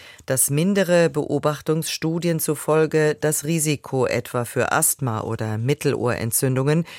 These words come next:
und schütze vor chronisch entzündlichen Darmerkrankungen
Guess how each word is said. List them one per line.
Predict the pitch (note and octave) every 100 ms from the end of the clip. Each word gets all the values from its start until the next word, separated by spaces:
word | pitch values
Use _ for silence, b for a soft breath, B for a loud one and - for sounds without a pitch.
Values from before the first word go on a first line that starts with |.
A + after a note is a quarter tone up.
| B B
und | - D#3+
schütze | - G#3 G#3 G3
vor | D#3+ D3+
chronisch | - C#3+ G3+ F#3
entzündlichen | - C#3+ - D#3 - C#3+ D3
Darmerkrankungen | C#3 D3+ E3 E3 - C#3 C#3 C#3+ C#3+